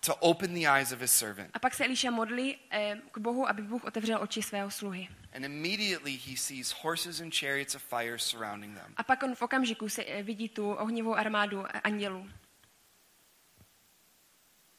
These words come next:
Speaker 1: See, Elisha saw God already in the midst of the trouble.
Speaker 2: Protože Eliša už viděl Boha v této situaci, eh, a v tomto problému.
Speaker 1: He s-, he knew that God was already there.
Speaker 2: On věděl, že Bůh už s nimi je.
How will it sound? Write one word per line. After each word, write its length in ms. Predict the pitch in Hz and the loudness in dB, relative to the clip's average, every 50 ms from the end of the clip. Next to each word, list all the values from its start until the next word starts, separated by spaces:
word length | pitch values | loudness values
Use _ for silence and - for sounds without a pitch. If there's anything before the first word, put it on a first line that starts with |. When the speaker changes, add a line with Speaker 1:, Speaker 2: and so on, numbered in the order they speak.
| _ _ _ - | _ _ _ -10
Speaker 1:
See, 220 | - - 180 175 | -8 -4 0 0
Elisha 440 | 165 151 165 202 233 220 - 175 147 | 2 6 6 6 8 8 6 6 6
saw 380 | - - - 170 165 160 151 143 | 4 4 4 2 2 2 0 0
God 380 | - 131 123 117 110 113 110 - - - - - | 0 0 0 0 0 -2 -4 -6 -10 -18 -12 0
already 440 | - 135 135 135 135 131 123 120 120 120 | 2 2 4 6 6 6 6 4 -4 -6
in 400 | - 135 127 117 107 104 107 104 101 - - - | -6 -6 -4 -4 -6 -8 -12 -14 -16 -20 -14 -14
the 60 | 107 | -12
midst 400 | 107 107 101 90 - - - 117 | -10 -10 -12 -12 -10 -10 -10 -10
of 80 | 107 | -12
the 80 | - 107 | -12 -8
trouble. 360 | - - 107 92 85 87 92 - - _ _ | -6 -6 -6 -6 -8 -10 -18 -20 -20 _ _
Speaker 2:
Protože 360 | - 240 226 254 240 240 - | -8 -6 -4 -4 -2 0 0
Eliša 420 | - 233 254 269 269 - 240 - | 0 0 0 0 0 2 0 0
už 180 | - 240 233 240 | 0 0 -2 -2
viděl 260 | 214 233 208 240 233 | -2 -2 0 0 0
Boha 260 | 220 208 220 220 214 | 0 0 2 2 2
v 80 | 208 - | 2 2
této 280 | - 214 214 214 214 214 | -2 -2 -2 -2 -4 -6
situaci, 580 | - 220 214 - 208 202 196 190 - 208 196 - - - _ | -6 -6 -6 -4 -4 -4 -4 -4 -6 -10 -12 -14 -16 -18 _
eh, 140 | 202 196 190 | -12 -10 -8
a 60 | - | -8
v 80 | - - | -8 -6
tomto 220 | - 214 196 208 | -6 -6 -4 -4
problému. 520 | - 208 202 196 202 196 190 175 170 196 - - - - - _ _ - - - | -4 -4 0 2 2 2 2 0 -6 -10 -12 -16 -20 -20 -20 _ _ -14 -6 -2
Speaker 1:
He 100 | 190 208 | 4 6
s-, 200 | - - - - - | 6 6 6 4 2
he 180 | - 165 208 214 | 0 0 0 0
knew 280 | 185 175 185 202 190 | 2 2 2 0 2
that 180 | 151 143 135 - | 0 0 0 4
God 200 | 147 143 139 127 | 4 4 4 2
was 140 | 127 113 135 | 0 -4 -2
already 360 | 127 127 127 123 117 117 110 | -2 -2 -2 -2 -6 -6 -8
there. 240 | 110 110 107 98 90 - - - | -8 -10 -10 -10 -12 -14 -14 -6
Speaker 2:
On 140 | - 247 247 | -2 0 0
věděl, 280 | 233 269 240 294 254 220 | 2 2 4 4 4 4
že 120 | 208 220 | 2 0
Bůh 320 | 196 202 247 247 226 233 | 0 0 0 0 0 0
už 120 | - 214 - | -2 -2 -2
s 80 | - | 0
nimi 260 | - 220 214 214 208 214 | -2 -2 -2 -2 0 2
je. 220 | 214 202 202 185 | 2 2 0 -2